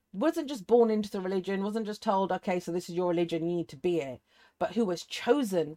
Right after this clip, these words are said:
that belief system, they're usually much more devout and bigger believers and know of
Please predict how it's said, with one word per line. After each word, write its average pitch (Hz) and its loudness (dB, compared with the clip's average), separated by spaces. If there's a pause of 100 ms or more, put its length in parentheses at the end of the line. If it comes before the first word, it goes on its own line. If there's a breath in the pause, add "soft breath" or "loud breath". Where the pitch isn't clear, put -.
that 233 -4
belief 180 -2
system, 139 -10 (320 soft breath)
they're 208 2
usually 214 0
much 160 -6
more 165 0
devout 151 -4 (240)
and 156 -6
bigger 160 0
believers 156 -4 (100)
and 196 0
know 170 2
of 160 0